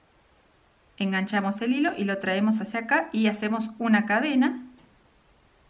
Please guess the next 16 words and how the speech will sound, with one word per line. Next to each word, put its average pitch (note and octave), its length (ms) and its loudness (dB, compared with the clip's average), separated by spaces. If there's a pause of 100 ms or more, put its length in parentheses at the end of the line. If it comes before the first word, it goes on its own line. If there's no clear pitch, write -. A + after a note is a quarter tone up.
(160)
Descartamos G#3 560 0
la G3 80 0
hebra F#3+ 280 0
corta C4+ 680 -2 (440)
y F#3+ 80 -2
vamos. - 500 -10 (800)
Dos, - 540 -8 (720)
tres, - 560 -10 (500)
cuatro, - 420 -2 (440)
cinco, - 560 -4 (640)
seis, - 600 -6 (480)
siete, - 460 -4 (640)
ocho, - 380 -4 (720)
nueve, G3 400 -2 (720)
diez, - 420 -4 (600)
once, F3+ 420 -2